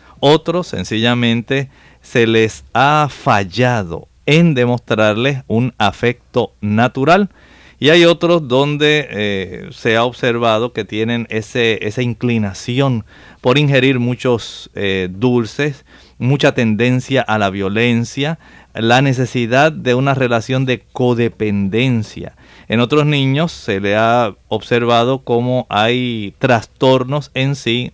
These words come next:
del metabolismo del cerebro que no está funcionando adecuadamente. Hay otro número que tiene trastornos emocionales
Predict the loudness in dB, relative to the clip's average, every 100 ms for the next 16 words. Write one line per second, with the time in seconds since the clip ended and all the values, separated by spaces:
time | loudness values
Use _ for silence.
0 | -10 -4 0 0 0 0 0 0 0 0
1 | -2 -2 -4 0 0 2 0 -2 -8 _
2 | -20 _ -6 -4 -2 -2 -4 -4 -4 -4
3 | -4 -2 -2 -2 -4 -2 0 0 0 -2
4 | -2 -6 -8 -14 _ -20 -14 0 2 2
5 | 2 0 2 0 2 0 0 -2 -2 -2
6 | -2 -4 -4 -2 0 0 -2 -6 _ 2
7 | 2 2 0 0 0 2 2 0 -4 -12
8 | -20